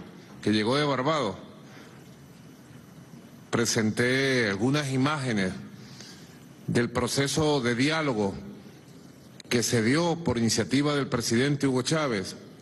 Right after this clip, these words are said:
en el año dos mil dos, dos mil tres. Arrancó aquel ocho de noviembre de dos mil dos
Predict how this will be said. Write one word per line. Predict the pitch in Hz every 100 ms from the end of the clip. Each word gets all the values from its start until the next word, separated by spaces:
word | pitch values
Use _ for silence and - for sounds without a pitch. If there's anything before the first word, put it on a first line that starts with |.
| - - - - - - - - -
en | 113 113
el | 113
año | 135 139 147 143 131 110 92 -
dos | 110 127
mil | 113 147 143
dos, | 156 156
dos | 123 113
mil | 131 123
tres. | 139 156 151 - - - - - - - - - - - - - - - - -
Arrancó | 123 120 113 139
aquel | 139 147 147
ocho | 147 160 151 160
de |
noviembre | 139 127 165 156 123
de | 113
dos | 113
mil | 120 139
dos | 135 147 -